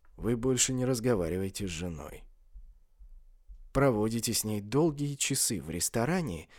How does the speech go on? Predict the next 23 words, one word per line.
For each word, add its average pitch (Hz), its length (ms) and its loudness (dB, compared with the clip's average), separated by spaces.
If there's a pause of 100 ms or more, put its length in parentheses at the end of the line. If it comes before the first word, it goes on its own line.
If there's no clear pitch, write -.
(180)
слушая, 117 600 0
что - 260 0
лопочут 135 520 0
соседи 92 580 0
по - 160 -12
столу. - 520 -6 (1400)
Вы 156 180 4
с - 120 2
ней 185 180 6
всё 170 220 6
чаще 170 500 6
бываете 156 600 6
вне 147 320 4
дома, 107 540 2
это 87 420 -2
повод, 113 420 2
чтобы 110 360 -2
не 120 120 0
трахаться. - 720 -4 (800)
А 104 140 2
вскоре 160 440 6
наступает 120 640 4
момент, 127 480 2